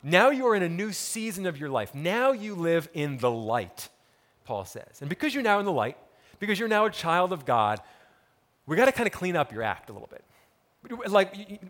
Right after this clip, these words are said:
you need to live a little bit differently, and I know the city that you live in, and I know it's difficult, but you gotta stop doing a couple of things." And so in this letter, he goes through a whole list of things that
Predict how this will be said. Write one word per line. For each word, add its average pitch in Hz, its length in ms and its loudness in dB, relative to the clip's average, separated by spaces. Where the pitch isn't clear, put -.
you 185 100 -4
need 254 80 -2
to 220 80 0
live 202 300 6
a 180 80 4
little 269 560 2
bit 226 240 -2
differently, 190 420 0
and 165 80 2
I 156 80 0
know 180 180 4
the 247 140 -2
city 220 280 -6
that 208 120 0
you 214 100 -10
live 202 220 0
in, 208 140 0
and 170 100 -2
I 123 80 -2
know 160 160 -2
it's - 120 -10
difficult, 196 440 -4
but 160 180 4
you 160 80 -10
gotta 247 180 4
stop 202 320 4
doing 160 220 -2
a 131 40 -2
couple 123 320 -6
of 107 80 -6
things." 92 380 -12
And 123 140 -8
so 165 160 -2
in 226 240 0
this 214 240 -2
letter, 165 220 0
he 214 200 -10
goes 180 400 -2
through 156 200 -6
a - 20 -4
whole 240 440 -4
list 170 280 -2
of 147 120 -10
things 143 340 -6
that 123 140 -2